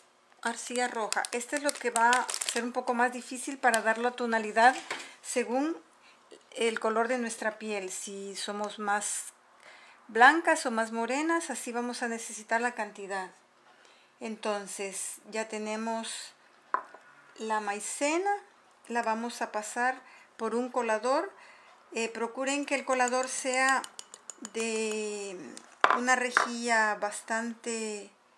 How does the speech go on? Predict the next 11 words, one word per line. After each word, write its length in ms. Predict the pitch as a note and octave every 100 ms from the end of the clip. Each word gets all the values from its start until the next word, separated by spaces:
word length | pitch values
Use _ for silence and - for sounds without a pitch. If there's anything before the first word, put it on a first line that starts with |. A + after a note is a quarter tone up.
| _ - - - -
fina 600 | - - C#4 D4+ E4 D#4
para 300 | A#3+ G#3+ G#3+
que 240 | G#3+ G#3
no 160 | G3+ G#3+
les 200 | A3 -
quede 320 | - A3 G#3+
grumos. 460 | A3+ C4+ D#4+ F#4 G#4 - - - - - - - - - - - - _ _ _ _ _ _ _ _
Luego 380 | A3+ A#3 A3+ G#3
vamos 380 | G#3+ A3 A#3 -
a 120 | A3+
poner 520 | G#3+ G#3 G#3 G3+ G#3